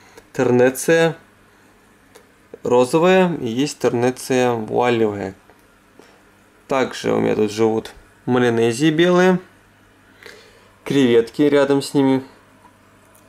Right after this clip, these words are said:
обитают, никто их не ест, даже мысли таких нету. Ну и, конечно же, мои анцитрусы желтенькие. Первый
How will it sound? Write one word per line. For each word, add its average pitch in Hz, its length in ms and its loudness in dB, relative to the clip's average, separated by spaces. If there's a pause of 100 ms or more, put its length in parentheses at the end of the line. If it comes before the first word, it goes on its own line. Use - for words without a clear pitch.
(220)
обитают, 139 760 0
никто 123 260 -4
их 117 220 -6
не 117 120 -6
ест, 156 380 0
даже 117 420 0
мысли 127 360 0
таких 143 340 -6
нету. 135 400 -2 (920)
Ну 208 280 2
и, 214 60 2
конечно 170 580 2
же, 156 300 0 (160)
мои 120 500 2 (800)
анцитрусы 120 840 -2 (420)
желтенькие. 113 800 -2 (1300)
Первый 175 500 2